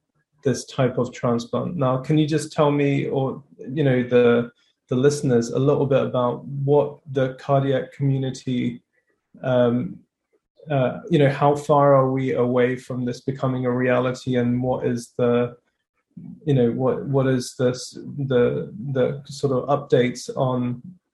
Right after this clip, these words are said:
potential xenotransplantation in, um, becoming a reality,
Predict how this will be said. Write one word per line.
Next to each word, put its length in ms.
potential 420
xenotransplantation 1600
in, 520
um, 360
becoming 520
a 60
reality, 840